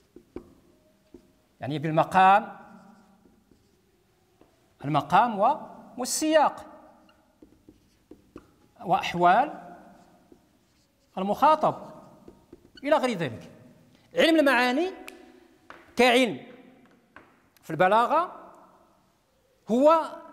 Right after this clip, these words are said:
يتمم البلاغة، لا يمكن للبلاغة أن تحصل بدون مراعاة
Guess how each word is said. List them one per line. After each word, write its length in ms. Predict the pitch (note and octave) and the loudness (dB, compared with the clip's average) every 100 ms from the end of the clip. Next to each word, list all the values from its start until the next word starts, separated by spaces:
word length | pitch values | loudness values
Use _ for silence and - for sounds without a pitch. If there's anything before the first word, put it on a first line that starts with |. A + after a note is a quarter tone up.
| - - _ _ - | -20 -20 _ _ -10
يتمم 600 | G#3+ C4+ F#4+ F#4+ G4 F#4 | -6 -2 0 0 2 2
البلاغة، 560 | C#4 A3 F#3+ C#3+ A#2+ - - - _ _ - | 4 2 0 -2 -10 -16 -20 -20 _ _ -4
لا 180 | A#3 F4 | 2 2
يمكن 380 | F4 E4+ D4+ C#4+ | 2 -2 -4 -2
للبلاغة 800 | C#4 B3+ C#4 D4+ C#4 - A#3+ A#3 | -2 2 2 2 0 -4 -6 -4
أن 100 | A#3 | -6
تحصل 500 | - - E4+ F#4+ G4 - - - - - | -6 -4 0 0 0 -12 -20 -20 -20 -4
بدون 440 | A#3 A#3 E4+ D#4+ | -2 2 2 4
مراعاة 480 | C#4+ C#4 C4 G#3+ C4 | 4 4 2 0 -4